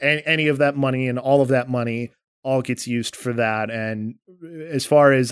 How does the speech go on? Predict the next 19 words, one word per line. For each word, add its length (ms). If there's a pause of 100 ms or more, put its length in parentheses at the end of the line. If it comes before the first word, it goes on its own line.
I'm 220
concerned, 560 (380)
Ja 360
deserves 520
every 240
single 300
dollar 600
for 360
that 300
to 140
get 300
things 260
running. 480
So 380
please, 360
please, 300
if 80
you 60
can 340